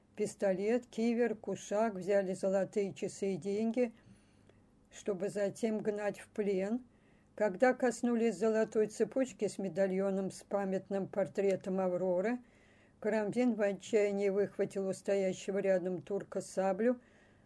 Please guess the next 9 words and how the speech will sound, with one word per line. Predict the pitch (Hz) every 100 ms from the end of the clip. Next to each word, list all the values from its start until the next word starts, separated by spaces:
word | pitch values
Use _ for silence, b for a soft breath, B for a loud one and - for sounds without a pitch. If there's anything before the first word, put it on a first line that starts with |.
| B B _
нанес | 190 214 208 220 208 -
ему | 208 202
сокрушительный | 202 220 196 202 - 208 190 196
удар | 196 156 196
по | 185 202
голове, | 160 190 185 185 247
другому | 240 208 202 170 247 254 254
перешиб | 247 220 196 196 - 208 214
руку. | 214 147 - 160